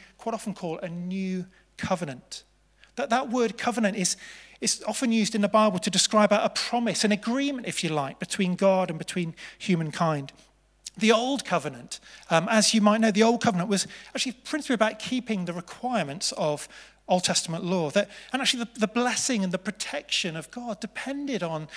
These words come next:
these rules and these regulations. But in this miracle, if, if the water used for ceremonial washing was,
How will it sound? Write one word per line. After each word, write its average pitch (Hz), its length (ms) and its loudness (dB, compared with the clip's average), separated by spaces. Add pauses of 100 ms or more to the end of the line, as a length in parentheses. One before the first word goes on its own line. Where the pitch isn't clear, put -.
(240)
these 190 260 0
rules 190 400 0
and 165 100 -6
these 156 300 -2 (400)
regulations. 156 840 -6 (1900)
But 214 120 2
in 254 100 6
this - 420 4
miracle, 220 460 6
if, - 180 -2
if - 160 -4
the 269 120 0
water 277 420 2
used 208 460 0
for - 100 -4
ceremonial 196 720 4
washing 185 340 2
was, 180 220 4